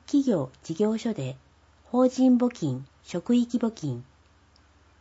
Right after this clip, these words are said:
児童会や生徒会で学校募金、街角やイベントで街頭募金、イベント募金。これらで寄せられたお金は、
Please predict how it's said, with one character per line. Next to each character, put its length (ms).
児 140
童 260
会 300
や 120
生 280
徒 140
会 240
で 220
学 260
校 200
募 160
金、 340
街 260
角 300
や 100
イ 140
ベ 160
ン 80
ト 140
で 260
街 240
頭 260
募 160
金、 300
イ 80
ベ 160
ン 100
ト 140
募 140
金。 280
こ 140
れ 160
ら 140
で 120
寄 120
せ 180
ら 100
れ 100
た 160
お 60
金 280
は、 240